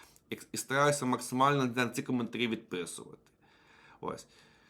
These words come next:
І в той же час я просто не розумію, чому так відбувається. Коли чоловік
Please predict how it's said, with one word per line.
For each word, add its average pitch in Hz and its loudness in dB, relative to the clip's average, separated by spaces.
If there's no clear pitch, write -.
І 131 -2
в 127 -4
той 165 6
же 165 4
час 175 4
я 143 4
просто 151 -2
не 151 6
розумію, 151 4
чому 160 2
так 147 -4
відбувається. 117 2
Коли 151 2
чоловік 156 4